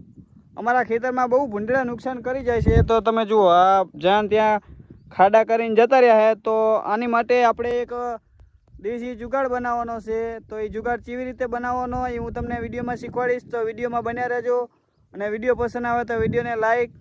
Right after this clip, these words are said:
શેર અને સબસ્ક્રાઇબ જરૂરથી કરજો. તો ચલો, આપણે ત્યાં સાપરી છે, અહીંયા જઈને બેઠા બેઠા આપણે નિરાંતવા ઈ વસ્તુ બનાવી, જેથી કરીને ભૂંડ આપણા ખેતરમાં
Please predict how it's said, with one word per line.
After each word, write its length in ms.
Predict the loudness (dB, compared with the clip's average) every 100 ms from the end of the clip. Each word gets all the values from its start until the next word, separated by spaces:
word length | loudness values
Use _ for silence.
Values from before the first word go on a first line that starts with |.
| -20 -10
શેર 300 | -4 -2 -2 -6
અને 140 | -8
સબસ્ક્રાઇબ 600 | -8 -10 -8 -4 -4 -2
જરૂરથી 360 | -4 -6 -8 -8
કરજો. 260 | -6 -2 -2 -2 -12 -18 -18 -12 -6
તો 120 | -4
ચલો, 280 | -2 2 2
આપણે 260 | 2 -2 -4 -2
ત્યાં 260 | -4 -2
સાપરી 320 | -2 -2 0 2
છે, 100 | 2
અહીંયા 320 | 0 -4 -6
જઈને 160 | -6 -4
બેઠા 300 | -4 -4 -4
બેઠા 240 | -2 -2
આપણે 200 | -2 -2 0 -2 -6 -16 -20 -16 -4
નિરાંતવા 720 | 2 2 2 -2 2 2 2 0 -8 -12 -16 -16 -18 -18 -14
ઈ 240 | -10 -6 -4
વસ્તુ 340 | -4 -4 -4
બનાવી, 480 | 0 2 2 -2 -6 -12 -12 -12 -6
જેથી 300 | -4 -2 -4 -4
કરીને 280 | -4 -2 -4
ભૂંડ 300 | -4 -2 0
આપણા 260 | 0 -2
ખેતરમાં 680 | -2 -4 -4 -4 -2 0